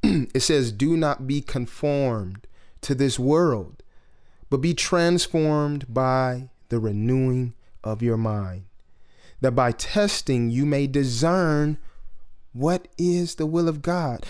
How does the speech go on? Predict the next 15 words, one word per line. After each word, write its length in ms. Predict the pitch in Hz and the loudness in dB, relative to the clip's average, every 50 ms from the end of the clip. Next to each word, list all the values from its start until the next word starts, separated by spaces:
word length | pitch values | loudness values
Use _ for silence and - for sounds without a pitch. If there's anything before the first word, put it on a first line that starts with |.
| - - - | -12 -4 -2
Listen, 300 | 170 180 - - 147 135 | 0 0 2 0 0 2
we 140 | 165 220 226 | 0 0 0
can't 320 | - - - 202 185 175 | 0 0 0 0 0 0
discern 420 | 165 156 151 - 170 165 160 156 | -2 -2 -2 0 0 0 0 0
the 80 | 147 139 | 0 0
will 220 | 131 143 156 156 | 0 2 2 2
of 140 | 143 127 127 | 0 0 0
God 520 | - 151 151 165 160 151 135 131 123 - - - - - - - - - - - - - - - | -2 0 2 2 2 2 0 0 -4 -6 -12 -20 -20 -20 -20 -20 -20 -20 -20 -20 -20 -20 -10 -6
if 120 | - - - | -2 0 0
our 120 | 139 131 | 2 2
minds 420 | 131 131 143 151 147 143 135 120 | 2 2 0 0 0 0 0 0
are 80 | 123 117 | 0 0
not 240 | 113 113 104 78 110 | 0 0 -2 -2 0
being 220 | 120 117 110 107 | 0 0 2 2
renewed. 500 | 104 107 107 110 104 98 90 85 90 - | 0 0 0 0 0 -2 -4 -6 -10 -14